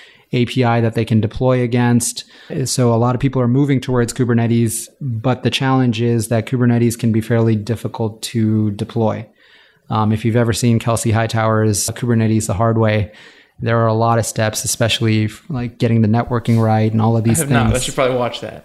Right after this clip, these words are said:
Speaker 1: It is very difficult. So doing it yourself is, uh, is hard. And so what, what a lot of enterprises want is uh,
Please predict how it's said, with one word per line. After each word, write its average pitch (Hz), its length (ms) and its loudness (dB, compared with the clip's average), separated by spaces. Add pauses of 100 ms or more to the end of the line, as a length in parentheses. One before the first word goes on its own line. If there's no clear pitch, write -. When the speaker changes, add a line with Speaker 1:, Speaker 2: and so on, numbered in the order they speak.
(140)
Speaker 1:
It 120 200 0
is 110 360 0
very 117 280 2
difficult. 110 640 -4
So 120 560 0 (720)
doing 156 240 2
it 160 80 -2
yourself 139 500 0
is, 123 400 2
uh, 113 480 2
is 120 160 0
hard. 120 380 0 (100)
And 110 460 2
so 120 180 0
what, 120 240 0 (920)
what 131 360 0 (160)
a 127 140 -2
lot 123 240 2
of 131 100 -4
enterprises 123 540 0
want 120 400 0
is 113 640 -2 (920)
uh, 127 140 -18